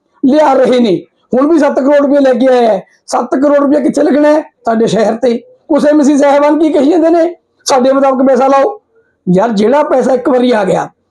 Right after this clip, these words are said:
ਇਦੋਂ ਪਹਿਲਾਂ ਆਇਆ, ਉਹ ਫੇਲ ਕਰਤਾ ਮਤਾ, ਹੁਣ ਪੈਸਾ ਆਇਆ, ਕਹਿੰਦੇ, "ਇਹ ਵੀ ਸਾਡੇ ਮੁਤਾਬਕ ਲਾਓ।" ਯਾਰ, ਜਿਹੜਾ ਐਮ ਐਲ ਏ ਹੈ, ਐਮ ਐਲ ਏ ਸਾਰੇ ਸ਼ਹਿਰ ਦਾ ਹੈ, ਐਮ ਐਲ ਏ ਨੂੰ ਕੋਈ ਵਾਰਡ ਤੱਕ ਮਤਲਬ ਨਹੀਂ ਹੈਗਾ। ਹੁਣ ਪੈਸਾ ਆਇਆ ਹੈ, ਉਹ ਕਹਿੰਦੇ ਵੀ ਪਹਿਲਾਂ ਆਹ ਕੰਮ ਕਰਾ ਲਓ,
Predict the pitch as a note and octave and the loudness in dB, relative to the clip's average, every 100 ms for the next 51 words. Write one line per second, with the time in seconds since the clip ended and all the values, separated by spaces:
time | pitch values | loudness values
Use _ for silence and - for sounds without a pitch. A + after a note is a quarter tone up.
0 | _ - A3+ C#4+ D4+ C4+ D#4+ C#4+ B3 G#3 | _ -4 -2 0 0 0 2 2 0 0
1 | E3+ _ _ - D4 D4+ C#4 D4+ C#4+ A#3 | -4 _ _ -4 0 0 0 2 0 0
2 | C#4 C4+ B3 C4 - - _ - D4 D#4 | 0 0 0 -2 -4 -12 _ -4 -2 0
3 | D#4+ D4 D4+ D4+ D#4 D#4 - - F4 D4 | 2 2 2 2 2 0 -4 -8 -2 0
4 | D#4 E4+ F4 C#4 D4 D4+ D4 D4 D4 D4+ | 2 2 2 0 2 2 2 0 2 2
5 | D4 - _ _ _ _ - A#3+ B3 B3 | 0 -2 _ _ _ _ -2 -2 0 0
6 | C#4 D#4 D4 C4+ B3+ B3+ A#3 F3+ - _ | 2 2 2 2 2 2 0 -2 -6 _
7 | - - B3+ C4 C#4 C#4+ A3 C4 D4 A#3 | -16 -4 0 2 2 2 0 0 0 0
8 | G#3+ G#3+ F#3+ D3+ _ _ _ _ _ _ | 0 0 -2 -4 _ _ _ _ _ _
9 | _ - C4 C4+ C#4 C#4+ C#4+ D4+ C#4 C4 | _ -2 2 2 2 2 2 0 0 0
10 | C4 B3+ C#4+ C4+ C#4+ C#4+ D4 B4+ C4 - | 0 0 0 0 0 0 0 0 0 -2
11 | - _ _ _ - C4 C#4 D4 C4+ C#4 | -8 _ _ _ -4 -2 0 0 2 2
12 | C#4 C#4+ D4 D#4 - _ - C#4 C#4+ D#4 | 4 4 2 0 -6 _ -4 0 2 2
13 | D#4 D4 C#4 D4+ B3+ B3 A#3+ A#3+ A#3+ A#3 | 2 2 0 2 0 -2 -2 -2 0 0
14 | A3 | 0